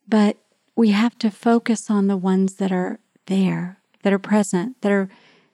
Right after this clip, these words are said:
that are with you, that are doing life with you.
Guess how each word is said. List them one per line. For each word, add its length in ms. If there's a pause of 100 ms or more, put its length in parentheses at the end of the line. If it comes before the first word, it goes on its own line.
(1200)
that 160
are 100
with 300
you, 140
that 120
are 100
doing 500
life 340
with 320
you. 400